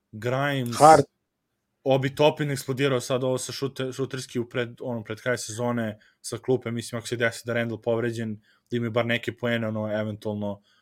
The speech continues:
Speaker 1: ne znam koliko će moći u play-offu, ali opet postoji opcija
Speaker 2: A
Speaker 1: da su, ono
Speaker 2: R J, R J Barrett bi mogao malo minuta igrat ili puno, ovisno koliko će
Speaker 1: Da,
Speaker 2: pogađati trica iz
Speaker 1: pa da,
Speaker 2: kuta,
Speaker 1: to ono
Speaker 2: ne?
Speaker 1: što je za razliku od Knicksa, jeste ono,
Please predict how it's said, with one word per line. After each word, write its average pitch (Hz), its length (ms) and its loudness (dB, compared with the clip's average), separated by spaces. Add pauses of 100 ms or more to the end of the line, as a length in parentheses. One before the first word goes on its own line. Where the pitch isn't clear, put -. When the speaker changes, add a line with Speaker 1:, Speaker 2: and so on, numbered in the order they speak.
Speaker 1:
ne 110 100 -2
znam 98 100 -8
koliko 107 160 -10
će - 80 -10
moći 110 220 -4
u - 40 -18
play-offu, 120 360 4
ali 110 140 0
opet - 380 -4 (520)
postoji 120 380 0
opcija 117 340 4
Speaker 2:
A 147 40 10
Speaker 1:
da 160 60 8
su, 160 140 4
ono - 20 -
Speaker 2:
R 151 200 8
J, 156 160 12 (120)
R 180 200 10
J 156 140 12
Barrett 165 420 12
bi 139 140 6
mogao 143 280 6
malo 170 340 6
minuta 180 460 2
igrat 180 320 0
ili 156 300 -2
puno, 160 280 2
ovisno 139 500 2
koliko 143 280 2
će 139 120 -2
Speaker 1:
Da, 127 80 -10
Speaker 2:
pogađati 131 440 0
trica 120 360 0
iz 104 120 -8
Speaker 1:
pa 147 120 -4
da, 180 120 6
Speaker 2:
kuta, 156 80 6
Speaker 1:
to 139 120 -6
ono 175 100 4
Speaker 2:
ne? 180 80 2
Speaker 1:
što 165 140 -8
je 151 40 -4
za 156 80 -2
razliku 160 400 -2
od 151 60 -6
Knicksa, 160 280 -4
jeste 139 180 -4
ono, 127 260 -4